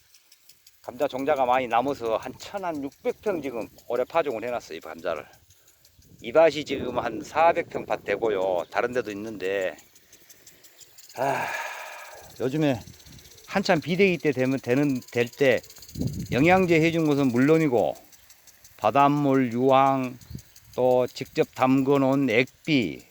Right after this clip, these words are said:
등등, 제가 지금 여기에 순이 나면서부터 지금 어제까지 지금 다섯 번 지금 살포를 했습니다, 연면 시비로. 근데 유튜브 하신 분들이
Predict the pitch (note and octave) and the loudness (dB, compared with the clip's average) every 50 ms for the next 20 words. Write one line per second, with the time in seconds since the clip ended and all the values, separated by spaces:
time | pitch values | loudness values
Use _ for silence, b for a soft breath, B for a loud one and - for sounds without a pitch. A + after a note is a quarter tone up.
0 | _ - - - B2 C3+ D3 D3+ C#3+ D3+ D3 B2+ G#2+ F#2 - B2+ C3 C#3+ C3+ B2+ | _ -16 -6 -2 0 2 2 2 2 2 2 2 0 -2 -2 0 2 2 2 2
1 | B2+ A2+ B2 A#2+ A#2+ A2+ B2 C3 B2+ C#3 C#3+ C#3+ C3 A#2 F#2+ - - _ _ _ | 0 -2 -4 -2 0 0 0 0 2 2 4 4 4 4 2 -2 -14 _ _ _
2 | _ _ _ - - - - A#3+ A#3 A#3+ A3 F3+ D#3+ D3 D#3+ F3 F3+ D3+ D#3 B2+ | _ _ _ -20 -12 -4 0 4 4 6 6 6 6 6 6 4 2 2 0 -2
3 | B2+ - - E3 E3 C#3+ G2+ D#2 - - _ _ _ _ _ _ _ - _ - | -2 -2 2 4 6 6 6 4 2 -4 _ _ _ _ _ _ _ -20 _ -20
4 | - - - - - - - - _ - - A#2+ B2 B2 B2 C#3+ D3 G3 F3+ - | -20 -20 -20 -20 -20 -20 -20 -20 _ -14 -10 -4 0 2 4 4 4 4 4 6
5 | F3 E3 C#3+ C#3+ C3+ C3 A#2 - - C3 A#2 F3+ A3 - - G3 E3+ C#3+ A2+ G2 | 6 6 6 4 2 0 0 -2 -4 -2 2 2 2 4 4 4 6 6 4 2
6 | F2 F2+ - - - - - - A#2+ G#2+ - - D#3 - - C3 B2 B2 - - | -2 -8 -12 -18 -20 -14 -10 -8 -8 -6 -4 -4 -4 -2 -2 -2 -2 -2 -4 -6
7 | A#2+ G2 D#2+ D#2+ F2+ G2 G#2+ A#2 A#2 G#2+ - F#2+ D#2 D#2+ D2 C#2 - - - - | -8 -8 -6 -6 -4 -4 -4 -4 -4 -4 -6 -10 -10 -10 -10 -12 -12 -16 -20 -20
8 | _ - - - - - - - - - C#3 C#3 D3 C#3 C3+ - - - - - | _ -18 -18 -18 -18 -20 -20 -10 -4 -2 -2 2 2 2 0 0 -4 -14 -18 -16
9 | - - - - - - - - - - - - - - - - - - - D3 | -16 -16 -16 -18 -20 -20 -20 -20 -20 -20 -20 -20 -20 -20 -20 -20 -20 -12 -4 -2
10 | F3+ A#3 - - - A3+ G3 G#3 G3 F#3 G3 F#3+ F#3 F#3 F3 D3+ C#3 D3 C#3+ D3+ | -2 -2 0 0 0 4 6 6 6 6 4 2 0 0 0 2 2 4 4 4
11 | D#3+ D#3+ D3 A#2 F2+ D2 C#2+ | 6 6 4 4 2 0 -6